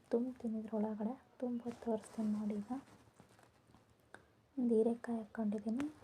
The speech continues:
ಅದ್ರ ಜೊತೆ ನೋಡಿ ತುಂಬ ತೋರಿಸ್ತೀನಿ.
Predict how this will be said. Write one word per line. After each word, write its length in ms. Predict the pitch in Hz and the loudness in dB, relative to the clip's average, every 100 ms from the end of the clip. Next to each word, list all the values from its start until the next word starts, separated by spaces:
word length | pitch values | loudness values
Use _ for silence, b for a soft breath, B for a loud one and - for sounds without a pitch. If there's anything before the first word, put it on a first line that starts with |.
| 269 | -4
ಅದ್ರ 160 | 233 - - | -4 -4 -4
ಜೊತೆ 300 | 233 - 302 - - - - - - - - - - - - _ - 254 | -2 -2 -6 -6 -10 -10 -12 -14 -12 -12 -12 -16 -20 -20 -20 _ -6 2
ನೋಡಿ 220 | 233 220 208 - | 2 4 2 6
ತುಂಬ 240 | 226 220 226 214 220 | 6 8 4 4 2
ತೋರಿಸ್ತೀನಿ. 640 | 220 208 - - 208 233 | 2 2 -4 0 4 4